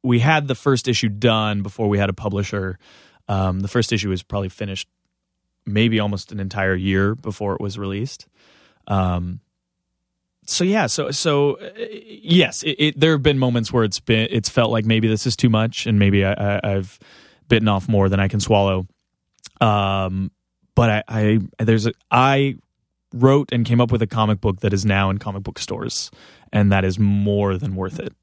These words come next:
You know, it's, it's that sort of end result of, of, uh, so many people I've found in any industry, be it any, any aspect of the entertainment industry, music,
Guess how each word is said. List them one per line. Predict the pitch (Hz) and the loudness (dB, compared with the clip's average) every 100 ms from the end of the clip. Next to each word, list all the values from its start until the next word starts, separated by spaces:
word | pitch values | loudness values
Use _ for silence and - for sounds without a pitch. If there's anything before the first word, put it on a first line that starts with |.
| _ - | _ -2
You | 143 | 0
know, | 139 98 | 0 -2
it's, | 98 - | -4 -4
it's | - 107 | -6 -2
that | 104 87 | -2 -2
sort | 104 104 | -2 -2
of | 92 - _ _ - - _ | -4 -12 _ _ -20 -20 _
end | - 101 | -2 2
result | 95 92 98 95 - | 2 2 0 0 -4
of, | 101 - | -8 -4
of, | 98 95 98 | -2 -2 -2
uh, | 95 95 92 98 _ _ _ _ _ | -2 0 -2 -6 _ _ _ _ _
so | - 160 | 0 2
many | 135 131 127 | 2 2 0
people | - 120 127 120 117 113 110 _ _ _ _ _ _ _ _ - | 0 0 2 2 2 0 -4 _ _ _ _ _ _ _ _ 2
I've | 127 120 107 | 4 4 0
found | 131 117 113 | 0 2 0
in | 113 - | -2 0
any | 170 151 | 2 2
industry, | 123 110 - 117 101 | 0 -4 -4 -4 -2
be | 107 104 | 0 2
it | 101 - _ | 0 -6 _
any, | 131 151 143 131 - | 2 2 2 -2 0
any | 147 170 | 0 2
aspect | 139 127 131 117 | 0 -2 -4 -2
of | |
the | 113 | 0
entertainment | 107 104 110 104 | 2 0 0 0
industry, | 110 104 - 104 | 0 -2 -2 -2
music, | 107 113 110 107 - | 2 2 2 -2 -4